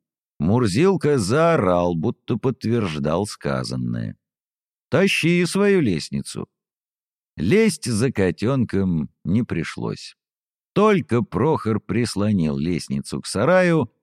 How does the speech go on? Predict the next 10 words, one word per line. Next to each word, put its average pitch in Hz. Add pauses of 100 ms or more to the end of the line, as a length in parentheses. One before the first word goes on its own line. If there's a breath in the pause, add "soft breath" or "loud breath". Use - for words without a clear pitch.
(260)
Мурзилка 165
скакнул 160
на 202
нее 180 (200)
и, 190
быстро 151
перебирая 101
лапами, 120
слетел 78
вниз. 64